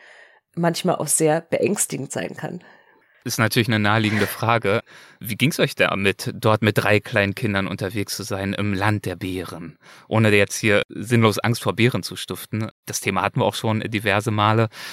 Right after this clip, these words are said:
Speaker 2: ähm, hatten jetzt auch gerade erst eine Folge recht aktuell zum Thema Bären.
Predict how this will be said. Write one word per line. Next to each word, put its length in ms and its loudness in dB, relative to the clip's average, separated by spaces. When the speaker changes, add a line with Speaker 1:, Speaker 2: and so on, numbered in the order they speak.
Speaker 2:
ähm, 200 -6
hatten 160 -4
jetzt 240 -6
auch 160 -10
gerade 300 0
erst 320 -2
eine 260 -2
Folge 400 -2
recht 260 -8
aktuell 440 -4
zum 240 -8
Thema 380 0
Bären. 480 2